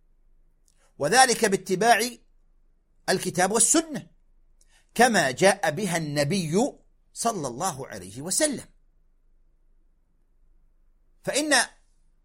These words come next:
ذلك سبب لتحقيق الهداية والخروج من الخلاف مهما عظم.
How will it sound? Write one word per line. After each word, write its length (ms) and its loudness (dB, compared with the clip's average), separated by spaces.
ذلك 760 2
سبب 440 2
لتحقيق 460 -6
الهداية 680 2
والخروج 400 0
من 80 -6
الخلاف 540 2
مهما 200 0
عظم. 340 -2